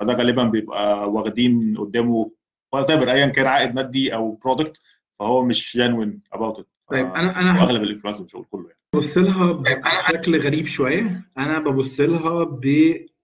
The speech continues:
Speaker 2: آه، إيه ال، again، حتة إن influencers can influence the decision of a consumer،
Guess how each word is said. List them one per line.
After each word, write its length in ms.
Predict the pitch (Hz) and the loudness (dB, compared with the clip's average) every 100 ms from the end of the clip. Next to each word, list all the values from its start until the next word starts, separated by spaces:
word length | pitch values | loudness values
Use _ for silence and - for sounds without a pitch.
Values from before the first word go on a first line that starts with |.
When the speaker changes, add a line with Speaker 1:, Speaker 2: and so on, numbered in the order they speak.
| 113 | -10
Speaker 2:
آه، 40 | |
إيه 440 | 120 - 139 165 | -8 -8 0 4
ال، 320 | 180 180 - - _ - | 4 2 -6 -16 _ -4
again، 480 | 131 117 - - - _ _ - | -2 -2 -6 -20 -20 _ _ -6
حتة 400 | - 185 190 185 | -2 2 2 2
إن 340 | 147 139 180 | 2 2 4
influencers 580 | 180 156 156 160 - 117 | 4 4 2 0 0 -2
can 320 | - 131 131 165 | -2 -4 -2 0
influence 540 | 180 180 127 117 113 | 0 2 -2 -2 -4
the 200 | 135 120 | -4 -4
decision 480 | 120 120 160 147 135 | -4 0 0 0 -2
of 160 | 139 156 | -2 -4
a 60 | |
consumer، 680 | 156 139 139 180 214 226 214 | -2 -2 2 2 4 2 -2